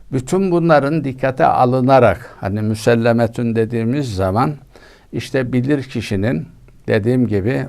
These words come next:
ölenin kariyerini, e, işini, gücünü,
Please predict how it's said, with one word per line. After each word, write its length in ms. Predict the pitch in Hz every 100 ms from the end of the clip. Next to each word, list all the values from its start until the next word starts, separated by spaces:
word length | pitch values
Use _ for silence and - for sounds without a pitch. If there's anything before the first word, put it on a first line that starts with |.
| -
ölenin 420 | 110 120 120 143
kariyerini, 920 | 123 117 110 120 113 113 117 117 104 - - - - - -
e, 160 | 107 - - - _
işini, 580 | 123 117 - 110 113 107
gücünü, 640 | 107 120 107 104 92 101